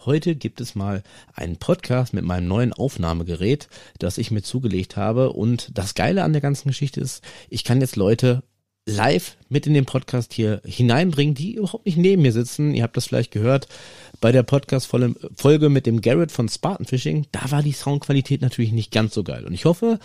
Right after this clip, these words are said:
mit der neuen Technik können wir jetzt heute ein bisschen Abwege schaffen. Und dafür habe ich einen neuen Gast in meinem Podcast, hier in dem Angel-Podcast. Und das ist der Ingo, Ingo de Jong. Grüß dich, willkommen.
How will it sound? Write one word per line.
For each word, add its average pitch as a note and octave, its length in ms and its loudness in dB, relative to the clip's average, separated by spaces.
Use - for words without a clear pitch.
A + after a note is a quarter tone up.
mit B2 140 2
der A#2+ 80 4
neuen B2+ 320 2
Technik B2+ 400 0
können B2+ 220 2
wir A2+ 80 2
jetzt - 140 -4
heute A2 260 -2
ein G#2 60 -2
bisschen - 280 -6
Abwege D#3 340 2
schaffen. D3 340 -2
Und B2 160 0
dafür D3+ 260 0
habe D3+ 100 -2
ich B2+ 120 -6
einen A2 120 -4
neuen F#2+ 260 -4
Gast - 460 -6
in D#3 140 0
meinem D#3+ 200 2
Podcast, D#3+ 500 -4
hier D3 80 -2
in D3 40 -2
dem C#3 120 -4
Angel-Podcast. C3 600 -4
Und C3+ 80 0
das F3+ 160 0
ist - 120 -4
der A3 140 0
Ingo, B3+ 360 2
Ingo A#3 240 0
de G3+ 160 -2
Jong. F#3+ 280 0
Grüß B3+ 240 4
dich, A2+ 240 0
willkommen. C3 340 2